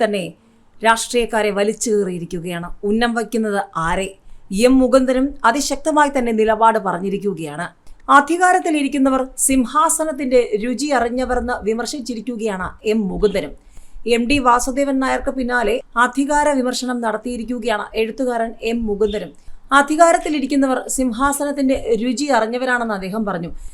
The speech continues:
നിലവിൽ നാം ജീവിക്കുന്നത് കിരീടങ്ങൾ വാഴുന്ന കാലത്താണെന്ന് മുകുന്ദൻ കൂട്ടിച്ചേർത്തു. കോഴിക്കോട് കേരള ലിറ്ററേച്ചർ ഫെസ്റ്റിവൽ വേദിയിലായിരുന്നു എം മുകുന്ദന്റെയും പ്രതികരണം.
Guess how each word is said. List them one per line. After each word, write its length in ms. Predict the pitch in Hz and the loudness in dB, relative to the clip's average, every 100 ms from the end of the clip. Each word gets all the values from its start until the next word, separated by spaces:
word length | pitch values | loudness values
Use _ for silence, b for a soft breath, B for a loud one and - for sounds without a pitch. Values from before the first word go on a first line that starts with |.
| b | b
നിലവിൽ 480 | 233 262 269 311 370 349 | 0 4 4 4 0 0
നാം 180 | 302 285 | 2 2
ജീവിക്കുന്നത് 580 | 233 262 269 277 254 226 277 - - | 2 0 0 0 0 0 -2 -8 -4
കിരീടങ്ങൾ 540 | 269 294 320 339 330 | -2 0 4 4 4
വാഴുന്ന 360 | 294 262 254 262 | 2 0 0 -2
കാലത്താണെന്ന് 600 | 254 240 247 247 240 233 | -2 -4 -2 -2 -2 -4
മുകുന്ദൻ 380 | 226 220 226 226 | -4 -4 -4 -4
കൂട്ടിച്ചേർത്തു. 640 | 220 208 214 208 165 95 - B B - | -2 -4 -2 -4 -4 -8 -16 B B -2
കോഴിക്കോട് 520 | 220 247 262 277 277 277 - | 2 2 4 2 2 -2 -2
കേരള 240 | 247 254 269 - | 0 2 0 0
ലിറ്ററേച്ചർ 480 | 226 226 269 269 269 | -4 0 0 0 -4
ഫെസ്റ്റിവൽ 480 | 170 165 269 262 - | -4 -6 -4 -4 0
വേദിയിലായിരുന്നു 680 | 208 220 226 277 269 208 226 - | 4 4 4 2 2 2 -4 -4
എം 200 | 233 254 | -4 -2
മുകുന്ദന്റെയും 600 | 240 247 254 247 196 160 - | -2 0 0 0 -2 -4 -6
പ്രതികരണം. 500 | 208 208 175 170 | -2 -2 -2 -8